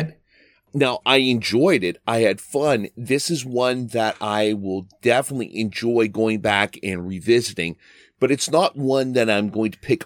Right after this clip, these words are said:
all the meat off the bones and explore every last little thing that can go on in this.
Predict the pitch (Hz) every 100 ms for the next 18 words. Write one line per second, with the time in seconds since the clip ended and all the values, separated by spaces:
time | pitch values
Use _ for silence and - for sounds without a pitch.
0 | - 120 139 135 120 120 120 110 107 104
1 | 110 107 101 104 - - 98 95 92 95
2 | - 104 - - - 123 113 - - 139
3 | 143 120 98 104 113 113 - 110 101 95
4 | 107 95 90 90 85 90 87 85 82 52
5 | 50 -